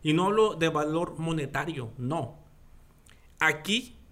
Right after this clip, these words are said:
esta parte es importantísimo que lo escuches. Nosotros los arquitectos estamos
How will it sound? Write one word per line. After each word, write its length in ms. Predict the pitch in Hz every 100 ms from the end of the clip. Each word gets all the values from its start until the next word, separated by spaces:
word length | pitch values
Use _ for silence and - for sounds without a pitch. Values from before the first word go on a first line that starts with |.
| -
esta 380 | 180 - 202 -
parte 560 | 208 214 - 151 147 -
es 260 | 160 - -
importantísimo 1160 | 170 165 165 151 135 135 190 208 190 165 135
que 120 | -
lo 80 | 120
escuches. 580 | 113 123 110 - - - - - - - - - - - - -
Nosotros 500 | 151 156 - 196 302
los 120 | 311 220
arquitectos 880 | - 135 123 107 - 117 - - - - - -
estamos 800 | 143 - 139 131 170 196 -